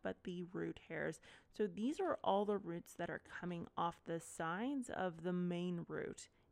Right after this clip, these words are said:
in the middle. And what we're looking for is length. If our root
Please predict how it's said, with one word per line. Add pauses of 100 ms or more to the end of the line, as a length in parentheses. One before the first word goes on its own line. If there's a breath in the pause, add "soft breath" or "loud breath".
(100)
in
the
middle. (360 loud breath)
And
what
we're
looking
for
is (120)
length. (500 loud breath)
If
our
root